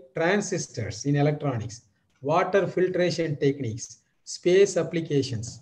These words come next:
apparels, clothes have been made out of nano-wound materials. I saw in an article that a sports cycle, uh,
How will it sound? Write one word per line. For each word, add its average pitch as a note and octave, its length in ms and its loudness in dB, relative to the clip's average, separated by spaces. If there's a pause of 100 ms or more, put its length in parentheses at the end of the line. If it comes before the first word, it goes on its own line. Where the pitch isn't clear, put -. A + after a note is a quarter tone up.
apparels, D3 640 2 (560)
clothes A3+ 400 10
have F#3+ 200 4
been F3 220 2
made F#3 220 4
out F3 260 6
of E3+ 300 2 (240)
nano-wound E3 920 4
materials. C3 1040 -2 (480)
I F#3+ 180 6
saw G#3 580 4 (340)
in F3+ 160 2
an F3 60 2
article E3 680 2 (380)
that F#3+ 360 4
a E3 120 6
sports - 580 4
cycle, F3 500 4 (840)
uh, - 120 -10